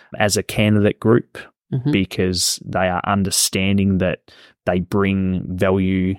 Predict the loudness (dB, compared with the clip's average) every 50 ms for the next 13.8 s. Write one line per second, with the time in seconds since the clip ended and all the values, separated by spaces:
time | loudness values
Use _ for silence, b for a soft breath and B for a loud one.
0 | -8 _ _ -18 -8 -4 -4 -2 -2 -2 -2 -2 -2 -2 -2 -2 -4 -2 -4 -4
1 | -4 -2 -2 0 0 0 0 -2 -2 -4 -4 -4 -4 -4 -6 -8 -6 -4 -4 -4
2 | -2 -2 -4 -4 -6 -6 -6 -4 -4 -2 -2 -2 0 0 0 -2 -2 -2 -2 -4
3 | -4 -4 -6 -12 -20 b b b b b b b b b b _ -8 -4 -2 -2
4 | -2 -2 -4 -6 -8 -6 -4 -4 -4 -2 -2 -2 -2 -2 0 0 0 0 0 0
5 | -2 -2 -4 -8 -12 -10 -8 -8 -6 -6 -6 -4 -4 -4 -4 -4 -6 -6 -6 -6
6 | -6 -8 -10 -12 -16 -20 -12 -8 -4 -4 -2 -2 -2 -2 -4 -6 -8 -6 -4 -2
7 | -2 0 0 -2 -2 -4 B B B B B B B B B B -2 0 0 0
8 | 0 2 2 2 2 2 0 0 0 0 0 0 0 0 0 -2 -4 -6 _ -4
9 | -4 -2 -2 -2 -2 -2 -2 -4 -4 -2 -2 0 2 4 4 2 2 2 0 0
10 | 2 2 0 0 0 0 -2 -2 -4 -2 -2 0 0 0 0 -2 -4 -4 -4 -4
11 | -4 -4 -2 -2 0 2 2 2 2 2 -2 -4 -6 -8 -10 -10 -12 -16 _ _
12 | -6 -4 -2 -2 0 0 0 0 0 0 0 0 -2 -2 -2 -4 -6 -8 -10 -8
13 | -6 -4 -2 -2 -2 -4 -4 -6 -6 -4 -4 -4 -4 -6 -8 B